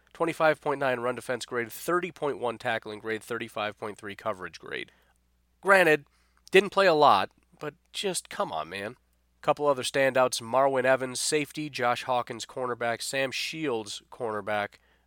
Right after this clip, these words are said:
uh, Brian Price along the defensive line, and Dimitri Goodson. The only one with any significant sta-, snaps was Dimitri Goodson with a hundred and eighty-two. But you can see the secondary is really starting to get poor. Mike Evans,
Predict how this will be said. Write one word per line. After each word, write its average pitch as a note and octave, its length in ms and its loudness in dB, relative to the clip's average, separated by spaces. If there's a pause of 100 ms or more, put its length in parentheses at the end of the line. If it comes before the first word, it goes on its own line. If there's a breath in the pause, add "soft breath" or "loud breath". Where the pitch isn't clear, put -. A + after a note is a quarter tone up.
uh, G2 280 -6
Brian A#2 420 0
Price B2+ 480 -4
along G#2+ 260 -12
the G#2 60 -10
defensive G#2+ 400 -10
line, G#2 220 -4
and G2 100 -10
Dimitri G2+ 400 -12
Goodson. G#2+ 380 -6
The G#2 80 -6
only C3+ 160 0
one B2 200 -2
with G#2+ 120 -6
any A2 180 -4
significant G2+ 560 -10
sta-, - 340 -6
snaps G2+ 460 -6
was F#2+ 100 -16
Dimitri G2 400 -14
Goodson F#2+ 360 -12
with F2+ 100 -14
a F2 60 -10
hundred F#2 220 -12
and F2 120 -16
eighty-two. D3+ 640 -6 (360)
But B2+ 80 -6
you B2 80 -4
can A#2+ 120 -4
see D3 160 0
the A#2 100 -4
secondary G#2+ 560 2
is G2+ 240 -8
really G#2 160 -6
starting F#2+ 300 -4
to F#2 40 -10
get F#2 200 -12
poor. F#2+ 260 -8
Mike G2+ 240 -2
Evans, G#2 400 -2